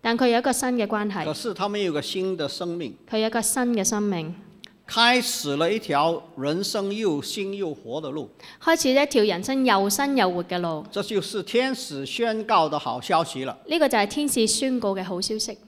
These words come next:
Speaker 2: 不完全是你自己去創立出來的。
Speaker 1: 唔完全係自己去創立出嚟。
Speaker 2: 也不完全是傳統上面告訴你的。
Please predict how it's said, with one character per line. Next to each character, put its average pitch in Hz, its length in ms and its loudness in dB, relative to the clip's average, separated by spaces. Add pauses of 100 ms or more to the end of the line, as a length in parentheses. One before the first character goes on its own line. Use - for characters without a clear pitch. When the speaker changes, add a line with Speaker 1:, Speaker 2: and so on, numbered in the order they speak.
Speaker 2:
不 269 140 6
完 240 260 12
全 254 220 2
是 247 220 -2
你 151 180 2
自 247 240 -8
己 151 160 -6
去 233 160 -6
創 226 320 2
立 202 140 4
出 - 160 -2
來 135 160 2
的。 147 120 -4 (340)
Speaker 1:
唔 240 140 -6
完 240 160 2
全 240 160 0
係 233 40 2
自 233 180 -2
己 - 0 -
去 277 180 4
創 214 320 0
立 175 120 -4
出 240 80 -6
嚟。 208 180 -4
Speaker 2:
也 185 160 4
不 311 220 0
完 240 260 10
全 247 260 2
是 214 500 0
傳 190 360 0
統 156 240 -2
上 226 180 -2
面 214 200 -2
告 190 180 4
訴 196 200 -2
你 120 140 -2
的。 117 140 -6